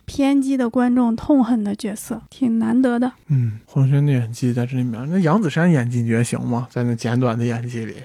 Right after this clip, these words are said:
Speaker 1: 很明显他发挥的没有黄轩好。黄轩这一次的荧幕的形象也很特别，你明显能够看出来他的头发真的不洗，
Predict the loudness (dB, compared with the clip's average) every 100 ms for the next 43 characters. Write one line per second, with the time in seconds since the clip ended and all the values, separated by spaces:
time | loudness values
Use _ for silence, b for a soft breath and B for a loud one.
0 | -20 -10 -2 0 2 4 2 2 0 0
1 | -2 -4 -4 0 2 2 2 0 -4 _
2 | -4 -2 0 0 0 0 0 2 0 0
3 | -2 2 2 2 2 -4 -4 -6 -12 _
4 | B B B B 0 0 2 0 -2 -4
5 | 0 2 2 0 0 2 2 -2 -6 -2
6 | 2 2 4 2 2 -2 -2 2 2 4
7 | 2 0 0 2 0 -2 0 0 0 -2
8 | -2 0 2 2 2 2 2 2 0 -2
9 | 0 2 2 2 0 0 0 0 0 0
10 | 0 2 2 2 0 -2 -2 -4